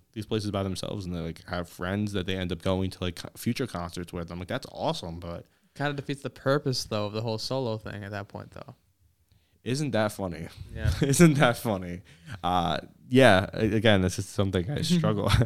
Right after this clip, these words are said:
Speaker 1: <laughs> I just, something I struggle with. And that was funny when you just brought that up, 'cause that was a comment that someone made to me recently. And I was just like, "Hmm, wow, it's kinda," it's like multiple people have said that. And I was like,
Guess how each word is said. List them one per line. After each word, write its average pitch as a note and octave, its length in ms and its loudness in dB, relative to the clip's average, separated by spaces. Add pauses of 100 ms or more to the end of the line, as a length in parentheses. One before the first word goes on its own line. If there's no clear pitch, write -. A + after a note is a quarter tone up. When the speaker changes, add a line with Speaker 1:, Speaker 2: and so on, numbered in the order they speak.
(120)
Speaker 1:
<laughs> - 280 -14
I A2 80 4
just, A2 160 4
something A2 200 4
I G2+ 100 4
struggle A#2+ 360 4
with. F#2 160 4
And F#2+ 100 0
that G2 80 6
was G2 180 2
funny G#2+ 260 0
when G2 120 4
you F#2 160 -2 (100)
just G2+ 160 -6
brought A2 200 0
that F#2+ 140 -2
up, F#2+ 220 -2
'cause F#2 120 -8
that F2+ 120 -2
was F2 120 0
a F2 40 -8
comment F2+ 380 -4
that F2+ 160 -8
someone E2+ 240 -4
made F2 160 -2
to F2 80 -10
me E2+ 100 -4
recently. F2 540 -4 (360)
And F2 120 -4
I F2 40 2
was F2 100 0
just F2 100 -4
like, F2 120 -8
"Hmm, A#2+ 260 2 (460)
wow, A2+ 220 2
it's F2 120 -2
kinda," A2 360 2 (480)
it's D3 120 -4
like - 260 -2
multiple D#3 300 4
people C#3 200 2
have A#2+ 80 2
said A#2 140 0
that. F#2 160 -2
And F#2+ 100 -6
I G#2 40 0
was F2+ 100 -2
like, F2 200 -4